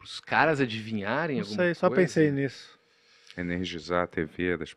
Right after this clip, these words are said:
Speaker 3: põe, põe um copo d'água em cima da televisão,
Speaker 1: <laughs>
Speaker 3: galera.
Speaker 1: Uma colher, um copo d'água em cima
Speaker 3: É.
Speaker 1: da T V que nós vamos abençoar pra vocês daqui a pouco.
Speaker 3: Não tem nada que você faça em
Speaker 1: Cara.
Speaker 3: massa, né? Um poder. É muito
Speaker 1: Puta, eu
Speaker 3: poder
Speaker 1: nunca
Speaker 3: pra uma
Speaker 1: pensei
Speaker 3: pessoa
Speaker 1: nisso,
Speaker 3: só.
Speaker 1: nunca pensei.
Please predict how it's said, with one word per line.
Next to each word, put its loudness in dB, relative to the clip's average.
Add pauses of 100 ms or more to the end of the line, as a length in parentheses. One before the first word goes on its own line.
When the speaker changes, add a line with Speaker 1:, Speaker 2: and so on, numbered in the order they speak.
(160)
Speaker 3:
põe, 4
põe 4
um -4
copo 6
d'água 8
em -4
cima 0
da 0
televisão, 4
Speaker 1:
<laughs> -2
Speaker 3:
galera. 8
Speaker 1:
Uma -4
colher, 10
um 4
copo 6
d'água 6
em 2
cima 0
Speaker 3:
É. 6
Speaker 1:
da 2
T 4
V 4
que 2
nós 4
vamos 4
abençoar 4
pra -18
vocês -2
daqui -4
a -6
pouco. -14 (1200)
Speaker 3:
Não -12
tem 4
nada 10
que -10
você -6
faça 4
em 0
Speaker 1:
Cara. 2
Speaker 3:
massa, 8
né? -2 (200)
Um -10
poder. 2
É 6
muito 4
Speaker 1:
Puta, 10
eu 4
Speaker 3:
poder 10
Speaker 1:
nunca 8
Speaker 3:
pra 6
uma 8
Speaker 1:
pensei 6
Speaker 3:
pessoa 6
Speaker 1:
nisso, 2
Speaker 3:
só. -4
Speaker 1:
nunca -4
pensei. -2